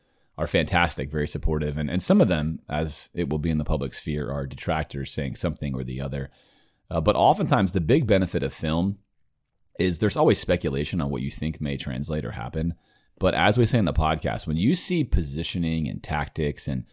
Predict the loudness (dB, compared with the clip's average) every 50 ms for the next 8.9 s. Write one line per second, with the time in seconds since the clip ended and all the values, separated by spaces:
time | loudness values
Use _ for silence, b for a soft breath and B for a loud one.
0 | _ _ _ _ _ _ _ -8 -2 2 2 4 4 2 -2 -4 -4 -4 -4 -2
1 | -4 -4 -6 -8 -8 -10 -10 -8 -6 -4 -2 -2 -2 -4 -4 -8 _ _ _ _
2 | _ -20 -4 0 0 2 4 4 4 4 2 0 2 2 2 2 2 0 0 -2
3 | -4 -4 -6 -10 -6 -2 0 2 2 2 4 2 2 2 0 -2 -6 -6 -2 -2
4 | -2 -2 -4 -8 -14 _ _ _ _ _ _ _ _ -4 -2 0 0 0 2 2
5 | 2 2 4 4 2 2 2 0 0 -2 -2 -2 -2 -2 -2 -2 -4 -4 -4 -4
6 | -2 0 2 2 4 4 4 2 2 0 0 0 0 0 0 0 0 -2 -2 -2
7 | -2 0 0 0 0 0 -2 -4 -4 -6 -4 -4 -4 -4 -2 -4 -4 -4 -2 -4
8 | -4 -4 -4 -6 -6 -6 -8 -10 -4 -2 0 0 2 2 0 0 -2 -4